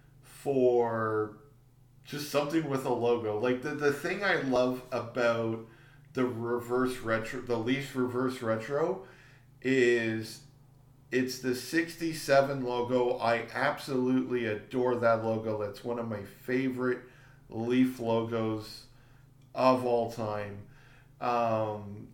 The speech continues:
and then the, the style that they went with to put a blue logo on a blue jersey, uh,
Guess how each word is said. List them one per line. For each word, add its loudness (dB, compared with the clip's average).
and -2
then -2
the, 2
the -2
style 4
that 0
they 2
went -2
with -6
to -6
put -4
a 0
blue 0
logo 4
on -2
a -2
blue -4
jersey, -6
uh, 2